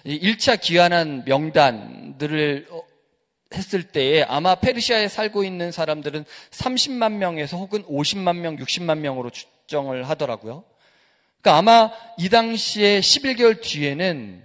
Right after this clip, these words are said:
한 최소 삼십만 명의 유대인들이 학살당했을 가능성이 높고, 삼십만 명의 재산이 누구의 재산이 되는 거예요? 하만의 재산이 되는 겁니다. 그것은 분명히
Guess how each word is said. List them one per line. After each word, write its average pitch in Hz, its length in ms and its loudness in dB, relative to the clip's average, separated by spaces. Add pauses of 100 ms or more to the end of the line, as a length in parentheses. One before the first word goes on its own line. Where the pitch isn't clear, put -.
(120)
한 180 160 -10
최소 294 280 -2
삼십만 302 640 0
명의 190 400 0
유대인들이 131 640 -6 (220)
학살당했을 165 880 -6
가능성이 113 500 -12
높고, 139 520 -10 (380)
삼십만 277 600 2
명의 226 240 0
재산이 160 500 0
누구의 165 240 0
재산이 151 360 -2
되는 131 260 -4
거예요? 127 340 -6 (280)
하만의 190 440 -6
재산이 110 340 -8
되는 104 220 -10
겁니다. - 380 -20 (100)
그것은 190 300 -10
분명히 196 680 0